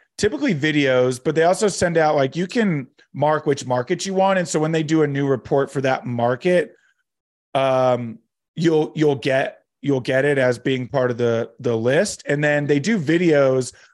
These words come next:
like, right now they're doing, and another reason I'm biased for them is 'cause I've grown to actually know John Chang, who's their director of, of research and education, and great guy.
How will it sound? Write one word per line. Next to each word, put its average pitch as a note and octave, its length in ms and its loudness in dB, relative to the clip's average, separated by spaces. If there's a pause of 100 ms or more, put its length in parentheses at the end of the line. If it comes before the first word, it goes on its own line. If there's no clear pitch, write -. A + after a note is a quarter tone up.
(160)
like, D#3+ 180 0
right F3+ 220 0
now F3 180 0
they're E3 120 0
doing, D3 500 -2 (280)
and D3+ 280 -4 (260)
another E3+ 380 2
reason C#3+ 280 0
I'm B2+ 120 0
biased B2+ 240 0
for C3+ 100 -2
them C3 240 0
is A#2+ 100 -8
'cause B2 240 -2 (120)
I've C3 320 -2 (160)
grown C#3 320 0
to C3+ 80 0
actually B2+ 320 -2
know A#2+ 340 0
John B2 260 -2
Chang, C3 360 -4
who's B2 200 -6
their A#2+ 220 0
director A#2 560 -4
of, A2+ 260 -2 (920)
of C#3+ 260 0
research D3 460 0
and C3+ 100 0
education, C3+ 840 -2
and C3+ 640 -2 (1120)
great D#3 320 0
guy. C3 560 0